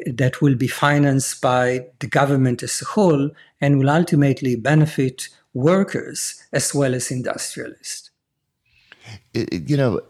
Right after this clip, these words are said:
Speaker 2: and since we're, we're talking about Britain and, and Britain being kind of the, uh, I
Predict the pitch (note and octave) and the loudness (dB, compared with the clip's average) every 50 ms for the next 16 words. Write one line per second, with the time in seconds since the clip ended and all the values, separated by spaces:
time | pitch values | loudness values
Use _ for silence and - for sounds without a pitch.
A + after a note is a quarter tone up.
0 | _ - B2 C3 B2 A#2+ A#2 C#3 C3+ - - B2+ A#2+ A2+ - - A#2 A2 - A#2+ | _ -2 0 0 0 0 -2 -4 -4 -2 -2 0 0 0 0 -2 -4 -4 -2 -2
1 | B2+ C3 C3 C3 A#2+ A2 G2+ F#2 F#2 G2 F#2+ F#2 F#2 D#2+ - _ _ _ - E2 | -2 -2 -2 -2 -2 -2 -2 0 0 0 0 0 0 -2 -4 _ _ _ -12 -6
2 | - G2+ G#2 G2 - C#2+ F2+ F#2+ F#2+ F2+ F#2 F2+ F2 - _ - _ _ F#2 F2+ | -2 0 0 0 0 -2 -4 -4 -2 -2 -4 -4 -6 -8 _ -20 _ _ -2 -2
3 | F2 F2 F2+ F2 E2 D2+ - _ _ - G2 G2+ - - F2 E2+ F2 F#2 F2+ F2 | 0 -2 -2 -4 -8 -10 -14 _ _ -2 -2 -2 -2 -4 -6 -4 -2 -2 -2 -2
4 | F2 D#2+ - F2+ F2+ E2+ E2+ E2 D2+ E2+ E2+ D#2+ E2 E2 D#2+ - _ _ - - | -4 -6 -4 -4 -2 -2 -2 -2 -2 -2 -2 -2 -2 -4 -6 -10 _ _ -20 -20
5 | - _ _ _ - _ _ _ _ - - - D2 D2 C2+ A#1+ A#1 | -20 _ _ _ -20 _ _ _ _ -14 -12 -10 -8 -8 -8 -8 -10